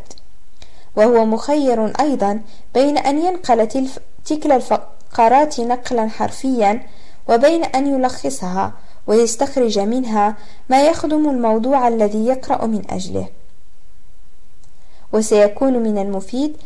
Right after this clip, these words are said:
أن يتصفح في دقائق الكتاب الذي يريد قراءته، حتى يكون انطباعًا عن السرعة المطلوبة لقراءته.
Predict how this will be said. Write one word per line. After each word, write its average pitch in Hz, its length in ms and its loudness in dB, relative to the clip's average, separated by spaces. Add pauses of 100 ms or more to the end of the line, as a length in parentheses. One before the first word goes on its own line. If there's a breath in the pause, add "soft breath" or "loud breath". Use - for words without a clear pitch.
(240 soft breath)
أن 285 160 2
يتصفح 320 680 0
في 220 220 -2
دقائق 233 640 0
الكتاب 226 520 2
الذي 208 440 2
يريد 247 380 0
قراءته، 208 680 -2 (560 soft breath)
حتى 226 560 2 (280 loud breath)
يكون 269 560 2
انطباعًا 226 800 0 (240 loud breath)
عن 262 180 2
السرعة 285 600 2
المطلوبة 269 800 0
لقراءته. 208 840 -2